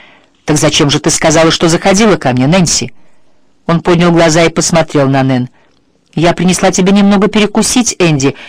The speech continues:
оживлённо сказала она. «Просто попробуй, и тебе наверняка понравится. Сделать тебе бутерброд с паштетом». «Нэнси», устало произнёс он, — «скажи мне правду. Прошу тебя, скажи правду».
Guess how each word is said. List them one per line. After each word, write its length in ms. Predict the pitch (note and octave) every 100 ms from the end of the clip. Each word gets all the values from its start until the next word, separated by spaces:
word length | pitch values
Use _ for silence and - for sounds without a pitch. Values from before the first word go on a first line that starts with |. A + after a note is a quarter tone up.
| -
оживлённо 480 | E3 F3+ F3+ D#3+ C#3+
сказала 500 | - D#3 C#3+ C#3 C#3
она. 240 | C3+ B2 - - - _ _ _ _ -
«Просто 320 | D#3+ - E3+
попробуй, 800 | E3 D#3+ E3 G3 B3 E3+ B2 - _ _ _ _ -
и 80 | C3
тебе 220 | C#3 D#3
наверняка 480 | D3 D3+ E3 F3 E3
понравится. 680 | F#3+ G#3 A#3+ F#3 - C3 - - - _ -
Сделать 600 | D#3 D3 C#3+ G3 F3+ F#3
тебе 260 | - F#3 G3
бутерброд 480 | A3+ - A#3+ F3 -
с 60 |
паштетом». 520 | - C#3+ - C3+ C#3+ -
«Нэнси», 600 | D#3+ F#3+ A3+ - D3+ C#3+ _ _ _ _ -
устало 380 | D3 - D3 C#3
произнёс 440 | D3 C#3 C#3+ -
он, — 80 | D3
«скажи 320 | - D#3 D#3
мне 160 | F3+ F#3
правду. 460 | E3 D3 B2+ C3+ - _ _ _ _
Прошу 360 | - F3 E3 F#3
тебя, 260 | - F3 -
скажи 380 | - D#3+ E3
правду». 500 | F#3+ E3 C3+ B2 A#2